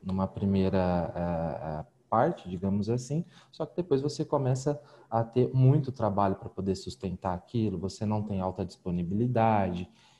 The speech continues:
enfim. E aí, quando a Four Lions nasceu,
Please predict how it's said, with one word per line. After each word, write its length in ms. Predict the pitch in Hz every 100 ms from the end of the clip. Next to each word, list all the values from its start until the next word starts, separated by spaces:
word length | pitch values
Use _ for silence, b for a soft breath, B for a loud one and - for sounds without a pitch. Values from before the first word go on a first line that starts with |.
| b
enfim. 420 | 131 127 - 92 - b b
E 120 | 104 120
aí, 220 | 131 156
quando 280 | - 165 202
a 40 |
Four 260 | 196 139 120
Lions 380 | 107 101 101 95
nasceu, 680 | 90 - - 123 147 -